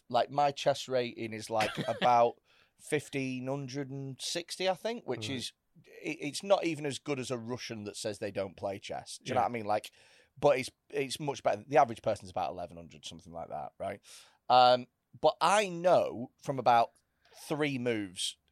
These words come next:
Speaker 1: like, whether or not this person knows how to play chess.
Speaker 2: Yeah.
Speaker 1: Like, like, im-, it, it's so, w-, like, immediately you can tell.
Speaker 2: Yeah.
Speaker 1: Oh, this person has some idea or no idea, or, "Oh, this person's good." You can tell straight away.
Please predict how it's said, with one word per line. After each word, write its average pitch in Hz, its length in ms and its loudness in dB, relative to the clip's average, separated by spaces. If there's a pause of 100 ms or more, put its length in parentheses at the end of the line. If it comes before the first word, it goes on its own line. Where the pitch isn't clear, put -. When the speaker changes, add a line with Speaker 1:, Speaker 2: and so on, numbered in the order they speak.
Speaker 1:
like, 120 240 2
whether 131 240 4
or 117 40 -4
not 117 180 -2
this 117 120 -10
person 104 600 -2
knows 113 280 -4
how 92 100 -8
to - 100 -12
play 90 140 -10
chess. - 400 -12
Speaker 2:
Yeah. 110 140 -8 (360)
Speaker 1:
Like, 120 320 4
like, 127 220 4 (240)
im-, 175 220 -4
it, 175 160 -2
it's 170 180 0
so, 170 640 8 (300)
w-, 123 160 -12 (100)
like, 147 180 2
immediately 147 640 -4
you 104 140 -10
can 110 160 -14
tell. 98 360 -4 (100)
Speaker 2:
Yeah. 113 140 -8
Speaker 1:
Oh, 143 120 12
this 156 160 0
person 156 380 4
has 131 200 2
some 170 220 0
idea 139 480 4 (300)
or 127 160 4
no 127 260 6
idea, 117 500 4 (220)
or, 113 260 4
"Oh, 123 120 4
this 110 140 -6
person's 101 360 -4
good." 87 340 -12
You 127 120 -10
can 147 100 -8
tell 147 240 6
straight 135 500 2
away. 90 280 -4